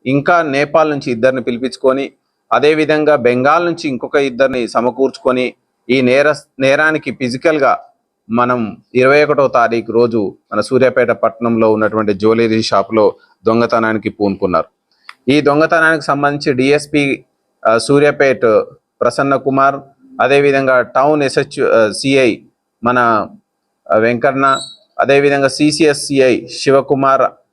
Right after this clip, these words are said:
and ఎస్హెచ్ఓ టూ టౌన్ శివతేజ and, ఆ, ఎస్ లో మనం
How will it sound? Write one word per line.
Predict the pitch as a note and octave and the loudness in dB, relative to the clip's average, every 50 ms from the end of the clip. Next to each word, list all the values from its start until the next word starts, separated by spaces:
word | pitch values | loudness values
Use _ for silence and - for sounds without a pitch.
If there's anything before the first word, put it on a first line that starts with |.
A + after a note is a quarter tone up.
| _ _ _ _ A2+ B2 | _ _ _ _ -4 -2
and | C3 C3 B2 | 0 2 2
ఎస్హెచ్ఓ | B2+ B2 A#2+ A2+ A2+ A#2+ A#2+ D#3 D3 C#3+ - D#3+ D3 C#3 | 4 4 4 4 2 2 2 0 -2 0 0 2 2 2
టూ | B2+ - C#3+ C#3 C#3 | 2 0 -2 -2 0
టౌన్ | B2+ D3+ C#3 C3+ B2 A2 G2+ - | 0 0 0 2 0 -2 -6 -8
శివతేజ | - - C3+ B2+ C3 C3+ - C#3 C3 C3 B2+ A#2 C3 B2+ B2+ B2+ B2 - - _ _ _ _ _ - G2 A#2+ | -4 -2 0 2 2 2 2 2 2 2 2 2 2 2 2 2 -2 -4 -12 _ _ _ _ _ -4 -4 -2
and, | B2+ B2+ A#2 | -2 0 2
ఆ, | B2 A#2+ A#2 A2 - - - _ _ _ _ _ - | 2 4 2 2 0 -2 -10 _ _ _ _ _ 0
ఎస్ | A2+ B2 - - - _ _ - | 0 0 0 -4 -12 _ _ 0
లో | A#2+ A#2+ A#2 | 2 2 2
మనం | A2+ A2+ A2 A2 A2 G#2 F#2+ | 2 0 0 -2 -2 -4 -8